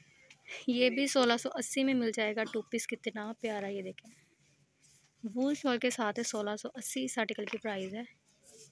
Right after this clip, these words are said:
ये वाला आर्टिकल भी सोलह सौ अस्सी में मिलेगा।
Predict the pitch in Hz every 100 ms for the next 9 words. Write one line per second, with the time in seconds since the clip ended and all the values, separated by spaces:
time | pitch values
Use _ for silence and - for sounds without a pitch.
0 | _ _ _ _ _ _ _ - - -
1 | 226 226 226 208 202 214 208 185 - 196
2 | 196 226 202 - 254 262 214 196 190